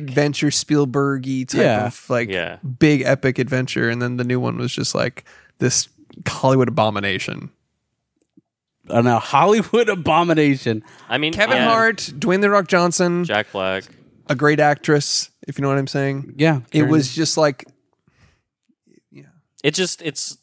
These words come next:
Speaker 3: it's a cash grab. Like, they
Speaker 1: Yeah.
Speaker 3: got big stars with a well-recognizable property
Speaker 1: Yeah.
Speaker 3: that they,
Speaker 2: Well, here's the
Speaker 3: that
Speaker 2: fucking
Speaker 3: you
Speaker 2: thing.
Speaker 3: know they didn't, like, really try with the script. They could just rely on the actor's charisma.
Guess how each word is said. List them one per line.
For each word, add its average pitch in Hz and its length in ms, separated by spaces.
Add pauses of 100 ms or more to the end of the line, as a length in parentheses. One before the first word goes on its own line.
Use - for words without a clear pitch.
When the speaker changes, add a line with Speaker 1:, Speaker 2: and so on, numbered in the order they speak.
(140)
Speaker 3:
it's 120 280
a 110 80
cash - 360
grab. - 280 (240)
Like, 123 120
they 139 100
Speaker 1:
Yeah. 135 60
Speaker 3:
got 123 320
big 143 220
stars 117 640
with 110 240
a 110 80
well-recognizable 101 1200
property 92 680 (220)
Speaker 1:
Yeah. 127 180 (140)
Speaker 3:
that 101 240
they, 233 80
Speaker 2:
Well, 254 80
here's 262 160
the 233 100
Speaker 3:
that - 60
Speaker 2:
fucking 202 260
Speaker 3:
you 180 60
Speaker 2:
thing. 151 320
Speaker 3:
know 135 280
they 143 160
didn't, 123 400
like, 107 180
really 110 240
try 95 400
with 92 140
the 92 60
script. 98 320
They 107 80
could 101 100
just 98 180
rely 92 340
on 90 80
the 90 120
actor's 87 320
charisma. 85 600